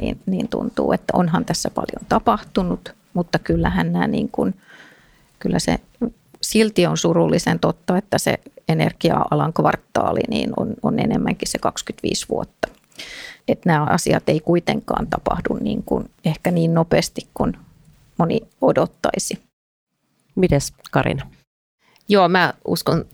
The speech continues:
Speaker 3: tässäkin isossa asiassa semmoiseen osaratkaisujen tiehen,
Speaker 1: Mm.
Speaker 3: <laughs> niin kuin, jotta se tavallaan niin kuin ihminen pysyy mukana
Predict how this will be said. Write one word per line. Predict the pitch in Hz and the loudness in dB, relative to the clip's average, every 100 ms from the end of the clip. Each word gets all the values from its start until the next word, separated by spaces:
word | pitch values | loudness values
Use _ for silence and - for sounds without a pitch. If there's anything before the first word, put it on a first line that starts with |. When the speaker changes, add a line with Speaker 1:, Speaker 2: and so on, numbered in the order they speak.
| - | -2
Speaker 3:
tässäkin | 165 - - 92 | -2 -2 -2 -2
isossa | - - - | 0 0 0
asiassa | 127 151 156 160 | 0 0 -2 -2
semmoiseen | 165 165 147 | -2 0 0
osaratkaisujen | 160 151 156 - - 190 - 185 208 | 2 0 0 -2 -4 -4 0 0 2
tiehen, | 208 220 240 262 196 | 2 4 4 4 2
Speaker 1:
Mm. | 175 170 196 | 2 0 0
Speaker 3:
<laughs> | 170 | 0
niin | 165 | 0
kuin, | 170 - - - - - - _ - | -2 -4 -6 -16 -18 -20 -20 _ 0
jotta | 170 165 - | 2 2 0
se | 151 160 | -2 0
tavallaan | 156 156 165 170 175 | 0 2 2 2 0
niin | 175 | -2
kuin | 170 - - - - _ - | -2 -4 -6 -20 -20 _ -8
ihminen | 190 165 170 143 165 | -4 0 2 0 0
pysyy | 202 208 | -2 0
mukana | 202 220 - 262 | 0 0 0 -2